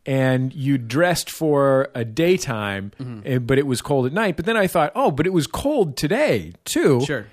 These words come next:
Speaker 1: And I made a remark to that effect. And you said, "Oh, yeah,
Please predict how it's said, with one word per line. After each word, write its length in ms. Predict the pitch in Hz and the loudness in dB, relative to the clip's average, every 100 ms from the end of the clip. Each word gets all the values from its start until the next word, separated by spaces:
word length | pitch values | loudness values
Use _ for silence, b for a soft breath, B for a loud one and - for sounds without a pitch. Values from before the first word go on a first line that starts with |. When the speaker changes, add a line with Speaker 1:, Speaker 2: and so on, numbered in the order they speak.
| _ | _
Speaker 1:
And 100 | - | -2
I 140 | 143 165 | 0 2
made 260 | 180 196 | 4 4
a 40 | 180 | 4
remark 340 | 151 143 135 | 4 2 0
to 100 | 139 | 0
that 180 | 127 113 | 0 0
effect. 460 | 107 117 104 104 - b b - | 0 -2 -2 -4 -12 b b -6
And 180 | 139 | -2
you 140 | 185 233 | -2 -2
said, 460 | - 156 131 127 - _ _ _ _ _ _ - - - | 0 2 2 -2 -6 _ _ _ _ _ _ -18 -18 -6
"Oh, 280 | 165 175 165 | 0 4 4
yeah, 520 | 151 147 143 120 95 | 4 4 4 2 -2